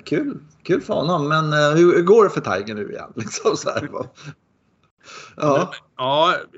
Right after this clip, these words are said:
Speaker 2: och det där kan man ju fundera över, men det är ju ett, säkerligen ett medvetet sätt från P G A-touren att blåsa upp vissa personligheter.
Speaker 1: Mm.
Speaker 2: Eh, som, alltså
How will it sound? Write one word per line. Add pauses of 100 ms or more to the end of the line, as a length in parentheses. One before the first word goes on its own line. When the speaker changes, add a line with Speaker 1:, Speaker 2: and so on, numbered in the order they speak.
(180)
Speaker 2:
och
det
där
kan
man
ju
fundera
över,
men
det
är
ju
ett,
säkerligen
ett
medvetet
sätt (380)
från
P
G
A-touren
att
blåsa
upp
vissa
personligheter. (480)
Speaker 1:
Mm.
Speaker 2:
Eh,
som,
alltså